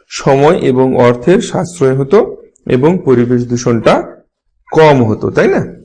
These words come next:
এটা গেল আমাদের এক নম্বর। দুই নম্বর টপিকসটা রয়েছে আমাদের কি? সর্বোচ্চ পরিমাণ পদার্থ প্রাপ্তির পদ্ধতি ব্যবহার। সর্বোচ্চ পরিমাণ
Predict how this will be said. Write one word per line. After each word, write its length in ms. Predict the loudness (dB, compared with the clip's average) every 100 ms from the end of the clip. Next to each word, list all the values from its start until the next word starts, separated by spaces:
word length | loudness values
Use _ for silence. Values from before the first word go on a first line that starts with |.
| _ _ _ _ _ _ -6
এটা 200 | 0 4
গেল 160 | 4 4
আমাদের 580 | 4 2 2 2 0 -2
এক 180 | -2 -2 -2
নম্বর। 340 | -2 -4 -10 -16 _ _ _ _ _ -8
দুই 240 | 0 2 4
নম্বর 280 | 4 4 4
টপিকসটা 460 | 2 0 -2 0
রয়েছে 280 | 2 2 2
আমাদের 400 | 2 2 0 -2
কি? 300 | 0 0 0 -8 -20 _
সর্বোচ্চ 560 | 0 2 4 4 4 2
পরিমাণ 520 | 4 4 4 4 2
পদার্থ 420 | 2 2 2 2 0
প্রাপ্তির 480 | 2 0 0 0 0
পদ্ধতি 460 | 0 0 0 0 2
ব্যবহার। 800 | 4 4 4 4 4 2 -2 -16 _ _ _ _ _
সর্বোচ্চ 840 | -4 0 0 2 0 0 -6 0 4 6 4 -2 -8 -20 _ _ _ _ _ _ _ -20 -20 -20 _ _ _ _ _ _ _ _
পরিমাণ 1080 | 0 2 2 2 0 0 0 0 0 0 -4